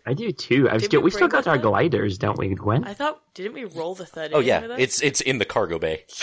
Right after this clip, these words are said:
Speaker 2: Yes!
Speaker 1: Cool.
Speaker 2: <laughs> We've got the
Speaker 1: Ooh.
Speaker 2: thud!
Speaker 1: That's good to know. That could be very helpful.
Speaker 2: Yeah.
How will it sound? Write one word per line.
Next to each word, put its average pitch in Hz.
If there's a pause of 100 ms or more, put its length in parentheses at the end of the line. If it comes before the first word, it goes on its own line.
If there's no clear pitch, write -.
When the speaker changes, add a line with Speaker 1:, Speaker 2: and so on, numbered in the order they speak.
Speaker 2:
Yes! 311
Speaker 1:
Cool. 104 (100)
Speaker 2:
<laughs> -
We've 269
got -
the -
Speaker 1:
Ooh. -
Speaker 2:
thud! 302 (540)
Speaker 1:
That's 120
good 170
to 117
know. 98
That 127
could 135
be 110
very 120
helpful. 95 (260)
Speaker 2:
Yeah. 190